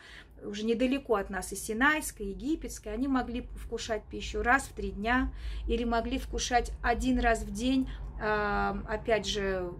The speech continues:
во второй половине дня немножко фиников, воды, и все, и они на этом могли жить,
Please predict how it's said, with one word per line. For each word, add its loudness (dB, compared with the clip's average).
во -4
второй 4
половине 0
дня -2
немножко -4
фиников, -2
воды, 2
и -2
все, 0
и 0
они 4
на 4
этом -2
могли -4
жить, -2